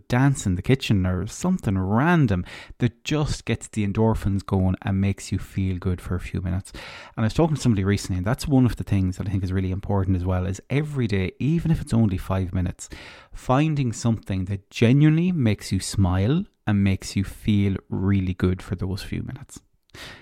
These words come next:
Because, yeah, we've been through a lot over the past year, and those little wins, um, are so important. Don't be worrying about the number on the scales. Don't be over harsh on yourself in relation to,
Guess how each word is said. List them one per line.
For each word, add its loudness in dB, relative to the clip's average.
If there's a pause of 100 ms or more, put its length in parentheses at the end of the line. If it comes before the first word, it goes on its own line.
(140)
Because, 0 (720)
yeah, 0
we've 0
been 6
through 4
a 4
lot 0
over 0
the -8
past -2
year, 0
and 0
those 2
little 4
wins, -4 (220)
um, -4
are -6
so -4
important. -6 (680)
Don't 8
be 2
worrying 8
about 4
the 0
number 2
on 2
the 2
scales. -2
Don't 6 (140)
be 0
over 2
harsh -2
on 6
yourself 2
in 2
relation 0
to, -2